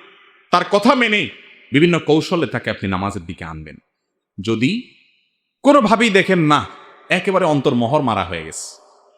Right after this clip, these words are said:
আপনি শাসন করবেন, রাগ করবেন, হ্যাঁ, কথা বন্ধ করবেন সীমিত সময়ের জন্য, বিছানা পৃথক করবেন, এরপরে না হলে দুই পরিবারের মুরব্বীদেরকে নিয়ে বসাবেন, বসায় আর জবরদস্তি তাকে বলবেন যে, "আমি বেনামাজির ঘর করতে পারি না, আমার সন্তান পরবর্তী বংশধর নষ্ট হবে সেরকম হলে",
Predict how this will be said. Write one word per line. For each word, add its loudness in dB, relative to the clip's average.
আপনি -2
শাসন 0
করবেন, -4
রাগ 2
করবেন, 0
হ্যাঁ, -2
কথা 2
বন্ধ 4
করবেন 2
সীমিত 0
সময়ের 0
জন্য, -2
বিছানা 2
পৃথক -2
করবেন, 0
এরপরে 0
না 0
হলে 0
দুই -2
পরিবারের 2
মুরব্বীদেরকে 2
নিয়ে 0
বসাবেন, 0
বসায় 2
আর -2
জবরদস্তি 0
তাকে 0
বলবেন 4
যে, 0
"আমি -2
বেনামাজির 0
ঘর 2
করতে 0
পারি 2
না, 2
আমার 0
সন্তান 0
পরবর্তী 0
বংশধর 0
নষ্ট 0
হবে 2
সেরকম 0
হলে", 2